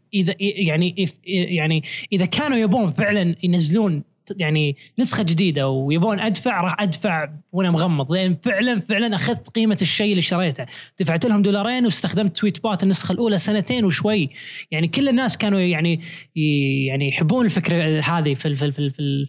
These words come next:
ال-، في المطورين نفسهم. لما نزلت ال-، <laughs> لما نزلت النسخة الثانية،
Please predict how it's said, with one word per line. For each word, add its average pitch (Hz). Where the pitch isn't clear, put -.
ال-، 165
في -
المطورين 175
نفسهم. 139
لما 226
نزلت 294
ال-، 180
<laughs> -
لما 185
نزلت 214
النسخة 196
الثانية، 220